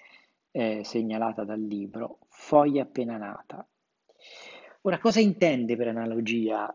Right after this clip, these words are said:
eh, Ungaretti? Intende quando si mettono insieme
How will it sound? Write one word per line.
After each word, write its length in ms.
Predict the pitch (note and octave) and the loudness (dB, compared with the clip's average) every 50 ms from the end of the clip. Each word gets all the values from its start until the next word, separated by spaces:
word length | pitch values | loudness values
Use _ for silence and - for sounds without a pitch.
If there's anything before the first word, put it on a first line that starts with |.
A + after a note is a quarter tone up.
| - - | -8 -6
eh, 520 | - B2+ A#2+ A#2+ A#2 A#2 A#2 A2+ A#2 A#2 | -2 0 2 2 2 2 0 0 -2 -2
Ungaretti? 880 | A2+ B2+ B2+ B2 A#2 B2 B2 A2+ G#2 G2+ - - _ - - A#2 - - _ _ - - _ - | 0 0 2 4 6 6 6 6 4 0 -2 -10 _ -4 -2 -2 -2 -4 _ _ -18 -16 _ 2
Intende 1000 | C#4 G3 G#3 G3 F#3+ - G#3 F3 C3 B2 B2+ B2+ C3 B2+ C#3+ D#3+ F3 F#3 C4 D4+ - C#4+ - | 4 6 6 6 6 6 6 6 6 4 2 -2 0 0 0 0 0 -4 -8 -16 -20 -18 -6
quando 360 | - G3 F#3 D#3 C3 B2 B2+ | -2 0 0 0 0 0 -2
si 180 | - - E3+ | -4 -4 -2
mettono 420 | F3+ F#3 E3 - - - C#3 C3 D3 | -2 -2 -2 -4 -4 -6 -4 -4 -4
insieme 920 | D#3+ E3 D#3+ - - - - D3 B2+ A#2 A2 G#2+ G#2+ A#2 B2+ D3+ E3+ E3 | -4 -6 -6 -6 -6 0 2 2 2 2 0 -2 -4 -4 -4 -4 -4 -8